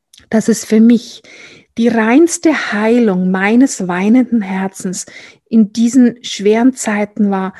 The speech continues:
dass ich mit Austria drei im C-D-Player und meinen Kollektionen im Kofferraum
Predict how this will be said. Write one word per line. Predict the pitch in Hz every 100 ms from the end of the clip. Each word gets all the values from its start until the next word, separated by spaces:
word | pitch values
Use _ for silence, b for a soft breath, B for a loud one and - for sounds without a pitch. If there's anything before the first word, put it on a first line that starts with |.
| B B
dass | - 208 -
ich | 208
mit | 202 -
Austria | 180 226 277 - 294 294 285
drei | - 190 185 202
im | 214 208
C-D-Player | - 196 190 202 208 190 185 190 196 B B B B
und | 202 202
meinen | 190 226 285
Kollektionen | 277 226 226 226 - - - 220 208 208
im | 208
Kofferraum | - 208 208 - 208 196 185